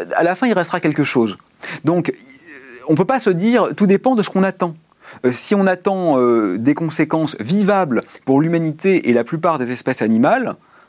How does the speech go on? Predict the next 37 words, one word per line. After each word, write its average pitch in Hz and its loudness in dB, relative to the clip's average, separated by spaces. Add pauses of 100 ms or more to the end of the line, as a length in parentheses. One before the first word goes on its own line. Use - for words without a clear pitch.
(140)
c'est - -4
vraiment, 113 -2
vraiment, 135 -2
vraiment 143 0
maintenant, 151 0 (220)
mais 117 0
c'est 135 2
maintenant 143 0
en 143 2
force, - -2
quoi. 101 -4
C'est-à-dire, - -4
c'est 147 2
pas 185 -2
simplement 156 0
de 147 2
dire, 175 0
à 160 -2
partir 160 -2
de 151 2
maintenant, 165 2 (340)
on 143 4
va 143 2
croître 214 -2
moins 175 2
vite 226 -2 (260)
dans 156 0
nos 151 2 (220)
émissions 151 0
de 160 -2
carbone. 156 0
Non, 160 0
non, 175 0
non, 165 0
c'est - -6
pas 160 -2
ça. 156 -2